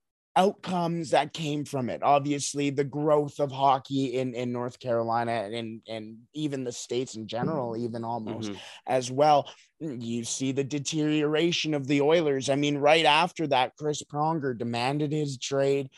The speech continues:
Speaker 1: was gone, went to Anaheim, won his, uh, Stanley Cup there.
Speaker 2: Yeah.
Speaker 1: Mike Peca was gone after that year as well. It was the deterioration of that team. And then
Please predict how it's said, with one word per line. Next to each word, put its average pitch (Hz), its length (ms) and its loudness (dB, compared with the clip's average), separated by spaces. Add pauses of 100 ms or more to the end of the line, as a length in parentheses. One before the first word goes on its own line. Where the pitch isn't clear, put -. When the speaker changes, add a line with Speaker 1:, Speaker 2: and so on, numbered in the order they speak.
(300)
Speaker 1:
was 120 260 -4
gone, 143 400 2
went 151 240 -2
to 143 160 0
Anaheim, 151 640 2
won 160 320 0
his, 185 320 2 (120)
uh, 143 440 4
Stanley 156 480 -2
Cup 135 320 -2
there. 214 420 4 (140)
Speaker 2:
Yeah. 120 160 0 (600)
Speaker 1:
Mike 165 320 0
Peca 185 460 2
was 180 220 0
gone 185 280 2
after 175 380 -4
that 156 260 4
year 160 300 -2
as 131 160 -4
well. 139 400 2 (220)
It 165 80 4
was 156 160 2
the 165 80 2
deterioration 151 1160 0
of 127 280 0
that 120 260 2
team. 160 340 0
And 151 160 0
then 147 200 0